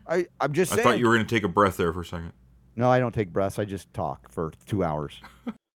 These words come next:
Speaker 1: Occasionally you, you come in and make me breathe.
Speaker 2: I was just gonna say that it's been a,
Speaker 1: Yeah.
Speaker 2: it's been approved,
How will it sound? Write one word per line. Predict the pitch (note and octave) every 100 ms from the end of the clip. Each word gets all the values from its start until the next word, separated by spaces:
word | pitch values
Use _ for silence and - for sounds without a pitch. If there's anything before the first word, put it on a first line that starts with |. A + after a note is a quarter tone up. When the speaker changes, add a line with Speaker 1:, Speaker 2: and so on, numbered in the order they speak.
| _
Speaker 1:
Occasionally | - A2 G2 G2+
you, | F#2 F#2+ - -
you |
come | F#2 G2 F2
in | E2 D#2+
and | D#2+ E2 - _ _ _
make | G2 F2+
me | F#2+
breathe. | E2 D#2+ D2 -
Speaker 2:
I | - F3
was | F#3 C3+
just | A2 A#3 -
gonna | A3+ G3
say | - E3+ D#3+ B2 A2
that | A#2+
it's | A2+
been | C#3+ G#3
a, | D#3
Speaker 1:
Yeah. | A2+ E2
Speaker 2:
it's | C#3
been | C3+ G#3
approved, | G#3 - C#4+ C#3+ - - B2 - G#2+ G2+ -